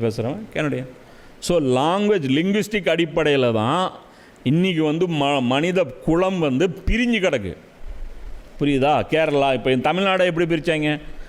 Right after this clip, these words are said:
இவங்கெல்லாம் தமிழ் மெஜாரிட்டி பேசுறவங்க இருக்காங்க, அதனால தமிழ்நாடு. கன்னடா அதிகமா பேசுறவங்க, அது வந்து கர்நாடகம். தெலுங்கு அதிகமா பேசுறவங்க, அவங்கெல்லாம் வந்து தெலுங்கானா. அப்ப இந்த மாதிரி தனித்தனி, தனித்தனி பிரிச்சாங்க. ஆனா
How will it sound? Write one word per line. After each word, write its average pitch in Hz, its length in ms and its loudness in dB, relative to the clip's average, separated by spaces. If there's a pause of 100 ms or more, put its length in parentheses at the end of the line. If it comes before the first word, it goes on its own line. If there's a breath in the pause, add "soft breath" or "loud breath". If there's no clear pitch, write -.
(140)
இவங்கெல்லாம் 147 340 2
தமிழ் 143 240 0
மெஜாரிட்டி 139 680 0
பேசுறவங்க 127 280 -2
இருக்காங்க, 123 280 0
அதனால 120 260 0
தமிழ்நாடு. 110 460 -4 (480 loud breath)
கன்னடா 143 840 2
அதிகமா 139 320 2
பேசுறவங்க, 127 680 0
அது 127 160 2
வந்து 120 540 0 (200)
கர்நாடகம். 113 480 0 (260)
தெலுங்கு 147 240 0
அதிகமா 135 260 0
பேசுறவங்க, 131 600 0
அவங்கெல்லாம் 127 380 0
வந்து 131 240 0
தெலுங்கானா. 120 360 0 (720 loud breath)
அப்ப 139 180 -2
இந்த 160 140 0
மாதிரி 185 380 2
தனித்தனி, 170 460 -2
தனித்தனி 160 380 -2
பிரிச்சாங்க. 139 600 -2 (100)
ஆனா 131 560 0